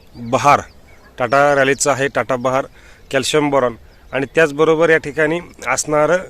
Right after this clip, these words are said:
एखादं एन पी के युक्त ग्रेड अर्थात तेरा चाळीस तेरा असेल, ते आपल्याला या ठिकाणी द्यायची. तेरा चाळीस तेरा,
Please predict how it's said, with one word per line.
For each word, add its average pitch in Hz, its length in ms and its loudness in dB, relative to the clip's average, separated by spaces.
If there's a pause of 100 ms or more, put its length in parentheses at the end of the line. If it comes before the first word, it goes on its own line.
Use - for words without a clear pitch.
(340)
एखादं 143 320 -2
एन 156 180 0
पी 143 160 -6
के 160 120 -2
युक्त 147 200 -4
ग्रेड 131 200 0
अर्थात 127 320 -4
तेरा 139 180 2
चाळीस 113 300 -2
तेरा 104 160 -4
असेल, 98 300 -10
ते 139 60 -2
आपल्याला 131 260 -2
या 123 60 0
ठिकाणी 113 280 -6
द्यायची. 110 240 -4 (580)
तेरा 135 160 2
चाळीस 147 300 0
तेरा, 151 260 2